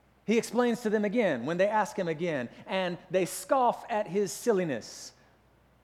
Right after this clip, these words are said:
It happens over and over again. And after they realize the man is just gonna continue to pr-, pr-, promote, like, this ridiculous mythological sort of tale of his healing, they say, "This is useless.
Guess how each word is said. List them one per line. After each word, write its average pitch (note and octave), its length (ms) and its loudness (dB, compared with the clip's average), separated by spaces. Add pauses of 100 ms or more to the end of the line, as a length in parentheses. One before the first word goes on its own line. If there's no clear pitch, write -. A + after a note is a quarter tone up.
(1200)
It B2+ 40 -10
happens C3+ 340 -6
over E3 340 -2
and D#3 160 -6
over C3+ 300 -2
again. A#2 360 -6
And D3 180 -6
after F#3 220 -2
they D#3+ 120 4
realize D3 340 4
the D#3 80 -6
man E3+ 200 0
is D3+ 80 -4
just F3 140 -10
gonna E3 140 -4
continue F3 360 -6
to - 120 -14
pr-, - 140 -16
pr-, - 220 -20 (100)
promote, F#3 280 0
like, D#3+ 200 0
this D3+ 180 -8
ridiculous G3 720 0 (340)
mythological G3 840 6
sort F#3+ 240 0
of F#3 100 -2
tale F#3 480 2
of D3+ 160 0
his D#3+ 160 -6
healing, G3+ 560 0 (320)
they D#3 100 4
say, C#3 380 4
"This D#3+ 240 -2
is C#3+ 120 -6
useless. B2 680 -6